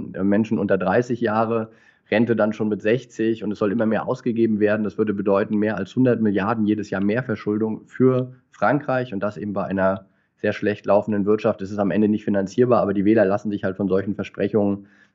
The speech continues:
ein Stück weit irritieren und deswegen wird es in Frankreich am Monatswechsel ein politisches Beben geben, das ist sicher und das wird auch Implikationen auf die Eurozone haben. Und was wir da schon sehr stark sehen, sind eben die Auswirkungen auf die sogenannten Spread-Märkte, also die Anleihen, wo eben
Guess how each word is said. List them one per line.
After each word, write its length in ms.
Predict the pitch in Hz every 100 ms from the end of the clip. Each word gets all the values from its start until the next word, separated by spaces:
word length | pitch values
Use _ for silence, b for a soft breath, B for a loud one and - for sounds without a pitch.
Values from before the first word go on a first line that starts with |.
| -
ein 120 | 104
Stück 220 | - 131
weit 200 | 117 113
irritieren 500 | 113 104 - 135 139
und 100 | 113
deswegen 360 | 107 110 107 101
wird 140 | 127
es 140 | 131 -
in 420 | 107 117 110 b b b b
Frankreich 720 | - 113 139 123 120 120 - -
am 100 | 98
Monatswechsel 600 | 113 117 113 110 113 113
ein 140 | 101
politisches 560 | 104 120 113 107 110 -
Beben 320 | 110 110 104
geben, 320 | 92 117 160
das 160 | 127 104
ist 120 | 104
sicher 300 | 123 135 147
und 120 | 107
das 100 | 95
wird 140 | - -
auch 120 | 101
Implikationen 720 | 104 - 101 98 - 104 104
auf 200 | - 98
die 100 | -
Eurozone 540 | 85 123 123 - 117 113
haben. 300 | 110 113 110
Und 100 | B B B -
was 160 | 101 113
wir 40 |
da 120 | 104
schon 160 | 107 104
sehr 160 | 98
stark 380 | 95 - 98 117
sehen, 240 | - 117 107
sind 180 | 110
eben 160 | - 95
die 140 | 95
Auswirkungen 640 | - 110 - 107 104 104 98
auf 160 | 92
die 120 | 95 101
sogenannten 380 | 98 98 95
Spread-Märkte, 720 | 95 - 123 139 135 135 135 117
also 160 | 95
die 120 | 92 -
Anleihen, 600 | 135 127 123 127 127 B B B -
wo 80 |
eben 320 | 95 90 104